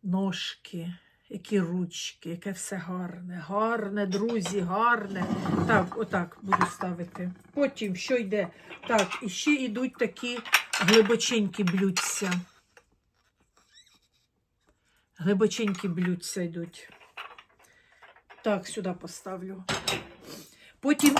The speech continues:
іде таких... Ой, щоб нічого ж мені не розбити, не перевернути,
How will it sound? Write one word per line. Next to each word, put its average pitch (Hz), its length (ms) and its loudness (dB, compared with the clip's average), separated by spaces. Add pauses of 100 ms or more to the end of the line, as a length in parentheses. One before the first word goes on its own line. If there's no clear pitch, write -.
іде 254 240 6
таких... - 600 -2 (220)
Ой, 202 280 -2 (760)
щоб 208 140 -4
нічого 226 300 0
ж 240 120 -4
мені 247 220 -2
не 247 160 4
розбити, 202 880 0 (360)
не 226 120 0
перевернути, 233 1200 4